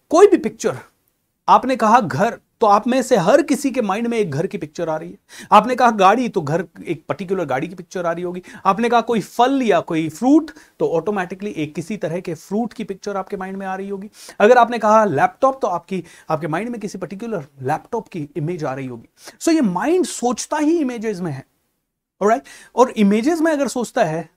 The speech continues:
तो इसे प्रोग्राम करने का एफर्टलेस तरीका भी इमेजेस है। तो हम सभी को विजुअलाइजेशन करना है। So सबसे पहले मैं आप सभी को विजुअलाइजेशन का पूरा प्रोसेस बताऊंगा, and उसके बाद हम में से हर एक व्यक्ति दस मिनट का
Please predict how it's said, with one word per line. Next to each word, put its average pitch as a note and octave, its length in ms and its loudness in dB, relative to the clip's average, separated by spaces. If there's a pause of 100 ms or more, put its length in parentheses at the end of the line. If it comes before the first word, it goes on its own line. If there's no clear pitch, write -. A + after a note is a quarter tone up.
तो G3+ 100 -2
इसे G3 220 -6
प्रोग्राम F#3+ 520 -2
करने G3 340 -8
का A3 240 -6
एफर्टलेस B3 880 -4
तरीका E3 420 -6
भी F3+ 320 -4 (260)
इमेजेस D3+ 480 -6
है। A#2 60 -14 (640)
तो A3+ 80 4
हम A#3 220 2
सभी A3 500 -2
को C3+ 280 -4
विजुअलाइजेशन F#3+ 840 -2
करना F#3+ 240 -2
है। C4+ 280 -6
So - 140 -4
सबसे G3 280 -6
पहले G3 320 -4 (220)
मैं G3 420 -2 (100)
आप D3 120 -2
सभी G3+ 240 -4
को A3+ 120 -6
विजुअलाइजेशन D#3+ 640 -6
का E3 80 -6
पूरा E3 220 -6
प्रोसेस C#3+ 400 -8
बताऊंगा, A3 300 -6 (300)
and E3 120 -6
उसके B3+ 320 -6
बाद B2+ 400 -8 (140)
हम F3 100 -2
में F#3+ 140 -2
से F#3 120 -8
हर G3 200 -2
एक A#3 100 -8
व्यक्ति F#3 380 -6 (1080)
दस A3+ 460 0
मिनट F#3+ 300 -4
का D3+ 280 -4